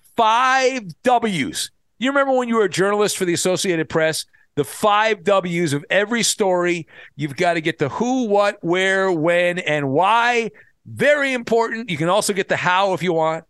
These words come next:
But who, what, where, when, and why are the most important things. So who,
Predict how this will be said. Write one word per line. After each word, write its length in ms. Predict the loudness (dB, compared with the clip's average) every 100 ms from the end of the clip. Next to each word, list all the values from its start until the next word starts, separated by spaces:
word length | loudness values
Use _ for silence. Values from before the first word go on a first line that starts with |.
| -20 -8
But 140 | -2 -2
who, 460 | 0 0 2 2
what, 300 | 2 2 0 -2
where, 360 | 0 0 0
when, 400 | 0 0 0 -2
and 220 | -2 -2
why 320 | 0 0 0 0
are 120 | -2
the 80 | -2
most 280 | -2 -4 -4
important 380 | -4 -4 -4
things. 300 | -6 -6 -4
So 320 | -2 0 0 0
who, 640 | 2 2 2 2 0 -2